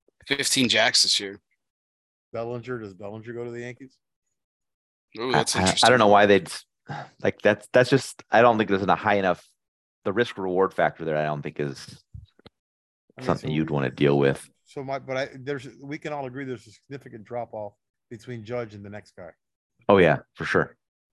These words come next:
Speaker 2: So maybe,
Speaker 1: Uh,
Speaker 2: you
Speaker 1: so,
Speaker 2: know,
Speaker 1: yeah.
Speaker 2: yeah, I mean, you know, you, you lose
Speaker 1: Talent-wise.
Speaker 2: Judge, you lose Judge,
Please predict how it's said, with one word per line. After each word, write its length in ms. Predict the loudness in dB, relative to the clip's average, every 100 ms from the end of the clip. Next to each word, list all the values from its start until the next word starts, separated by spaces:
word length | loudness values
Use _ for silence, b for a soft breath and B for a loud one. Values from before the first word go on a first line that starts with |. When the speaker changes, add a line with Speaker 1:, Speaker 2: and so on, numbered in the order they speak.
| _ _ _ _ _
Speaker 2:
So 220 | -18 -14
maybe, 220 | -12 2
Speaker 1:
Uh, 160 | 4 6
Speaker 2:
you 60 |
Speaker 1:
so, 240 | 4 2 0
Speaker 2:
know, 20 | -6 _ _
Speaker 1:
yeah. 280 | -4 -2 -6 -10 _ _ _
Speaker 2:
yeah, 140 | -18 -16
I 80 | -20
mean, 220 | -18 -18 -16
you 60 | -16
know, 100 | -16 -16
you, 260 | -14 -14
you 180 | -14 -12 -10
lose 120 | -4
Speaker 1:
Talent-wise. 460 | -2 0 -2 -2 -4
Speaker 2:
Judge, 100 | -8 _ _ _ _ -14
you 120 | -12
lose 200 | -10 -12
Judge, 500 | -10 -8 -8 -12